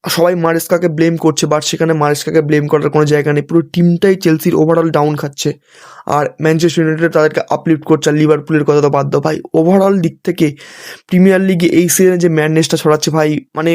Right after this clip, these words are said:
অসাধারণ, অসাধারণ, এক কথায় অসাধারণ। আমি তো ভাই খুব এক্সাইটেড হয়ে আছি, আর আমি চাই ভাই,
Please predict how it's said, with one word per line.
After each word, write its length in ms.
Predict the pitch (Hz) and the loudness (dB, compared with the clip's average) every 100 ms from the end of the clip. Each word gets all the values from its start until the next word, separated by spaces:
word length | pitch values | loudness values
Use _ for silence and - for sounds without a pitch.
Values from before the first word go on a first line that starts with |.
| - _ | -4 _
অসাধারণ, 420 | - 180 190 190 175 | -4 -2 0 2 2
অসাধারণ, 320 | 165 160 156 | 2 0 0
এক 100 | 151 | -4
কথায় 180 | 170 165 | -2 0
অসাধারণ। 420 | 151 - 151 147 143 _ _ _ _ | 0 0 0 -2 -6 _ _ _ _
আমি 160 | - 170 | -4 0
তো 80 | 180 | 0
ভাই 140 | 170 160 | 0 -2
খুব 200 | - 180 | 0 0
এক্সাইটেড 380 | 160 - 165 156 | 0 0 -2 2
হয়ে 120 | 160 151 | 2 2
আছি, 200 | 151 151 | 0 0
আর 140 | 147 147 | 0 0
আমি 120 | 156 147 | 0 0
চাই 180 | 160 156 | 0 0
ভাই, 220 | 156 151 | 0 -4